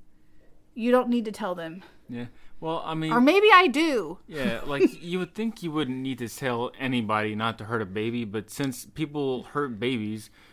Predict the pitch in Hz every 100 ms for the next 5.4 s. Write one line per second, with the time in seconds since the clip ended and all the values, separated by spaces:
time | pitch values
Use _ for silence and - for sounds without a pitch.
0 | - 120 127 123 - 160 160 147 127 151
1 | 175 156 143 139 131 123 143 107 90 104
2 | 104 117 - - 117 107 104 101 113 110
3 | 107 107 104 - - 240 262 220 170 -
4 | 208 220 208 - 156 208 202 139 - 202
5 | - 175 123 170